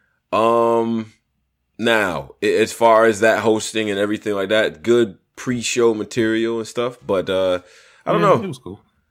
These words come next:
Speaker 1: I mean, uh, you know, uh, maybe we could add stuff to it. I, you know what I think I like, though, is, uh, the live tweets. That was dope. That was a very dope
Speaker 2: Yeah.
Speaker 1: touch. It's like putting the live tweets there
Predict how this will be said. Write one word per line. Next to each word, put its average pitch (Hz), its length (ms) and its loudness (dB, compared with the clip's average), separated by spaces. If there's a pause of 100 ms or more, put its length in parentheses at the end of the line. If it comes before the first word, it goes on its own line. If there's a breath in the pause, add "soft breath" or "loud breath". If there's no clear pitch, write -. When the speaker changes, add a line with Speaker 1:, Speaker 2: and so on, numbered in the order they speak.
(100)
Speaker 1:
I - 80 -10
mean, 180 180 0
uh, 160 300 0
you 151 120 -4
know, 139 260 -4 (140)
uh, 117 200 -2
maybe 156 180 4
we 185 60 -4
could 156 100 4
add 147 160 4
stuff 139 220 0
to 143 180 2
it. - 120 0
I, 120 100 2
you 127 160 -2
know 165 100 4
what 165 100 6
I 143 100 4
think 139 180 -2
I 123 60 6
like, 120 320 2
though, 135 280 4
is, 104 220 -2
uh, 101 220 2
the 95 100 -2
live 107 320 4
tweets. - 640 -10
That 113 220 4
was 104 120 0
dope. 90 320 0
That 104 120 4
was 107 120 0
a 104 60 -2
very 107 380 0
dope 95 220 -2
Speaker 2:
Yeah. 90 60 -6
Speaker 1:
touch. - 440 -6 (480 soft breath)
It's 101 220 -4
like 92 240 0
putting 107 200 0
the 104 60 -2
live 101 280 2
tweets 101 320 -8
there 98 400 -2